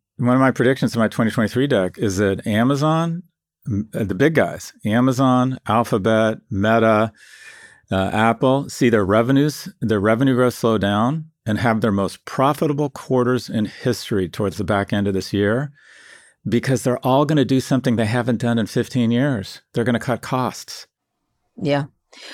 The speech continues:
Speaker 2: Well, we'll see. Amazon's still bumping along the bottom, but go ahead.
Speaker 1: But they're gonna, they're just gonna find entire departments, entire business lines, entire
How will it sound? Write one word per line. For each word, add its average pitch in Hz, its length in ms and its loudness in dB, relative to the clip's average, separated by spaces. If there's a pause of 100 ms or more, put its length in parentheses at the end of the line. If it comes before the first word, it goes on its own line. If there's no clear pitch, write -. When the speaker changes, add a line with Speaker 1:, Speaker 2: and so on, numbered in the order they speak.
(120)
Speaker 2:
Well, 262 120 2
we'll 277 120 2
see. 185 240 2
Amazon's 185 580 2
still 170 240 0
bumping 143 320 -2
along 131 280 -2
the 127 40 -4
bottom, 120 360 -2
but 135 120 -4
go 151 120 2
ahead. 156 340 -2
Speaker 1:
But - 160 -2
they're 170 100 0
gonna, 160 320 0
they're 135 200 0
just 160 200 -2
gonna 143 160 2
find 147 300 0
entire 131 420 0
departments, 131 680 0
entire 120 380 0
business 123 480 -2
lines, 117 460 0
entire 117 600 0